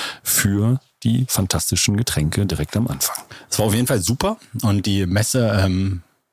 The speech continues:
Speaker 2: war auf jeden Fall, glaub ich, für unsere ganze Branche ein Highlight.
Speaker 1: Ja.
Speaker 2: Ich hab mich riesig gefreut, so viele Leute zu treffen, also Kunden, Lieferanten,
Speaker 1: Mhm.
Speaker 2: Marktbegleiter und so weiter. Es war einfach so ein großes Wiedersehen von
Speaker 1: Wie ein
Speaker 2: vielen Leuten, die
Speaker 1: Klassentreffen,
Speaker 2: man
Speaker 1: ne?
Speaker 2: lange nicht gesehen hat.
Speaker 1: Ja.
Speaker 2: Und ich glaube, wir haben da als Branche echt... Ähm,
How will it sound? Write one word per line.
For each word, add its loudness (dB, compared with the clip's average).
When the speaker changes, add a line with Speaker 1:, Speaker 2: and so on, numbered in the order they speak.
Speaker 2:
war -2
auf 0
jeden 2
Fall, 0
glaub 0
ich, -4
für 2
unsere -2
ganze 0
Branche 0
ein -2
Highlight. 0
Speaker 1:
Ja. 4
Speaker 2:
Ich 2
hab 0
mich 2
riesig 0
gefreut, 0
so 0
viele 0
Leute 2
zu -2
treffen, 0
also -2
Kunden, 2
Lieferanten, 2
Speaker 1:
Mhm. 4
Speaker 2:
Marktbegleiter 0
und 2
so 0
weiter. 2
Es -2
war 2
einfach 0
so 0
ein -2
großes 0
Wiedersehen 2
von 0
Speaker 1:
Wie 4
ein 2
Speaker 2:
vielen 2
Leuten, 2
die 0
Speaker 1:
Klassentreffen, 0
Speaker 2:
man 2
Speaker 1:
ne? 0
Speaker 2:
lange 2
nicht -2
gesehen 0
hat. 0
Speaker 1:
Ja. 2
Speaker 2:
Und 0
ich -6
glaube, 0
wir 2
haben 2
da 2
als -2
Branche 0
echt... 0
Ähm, 0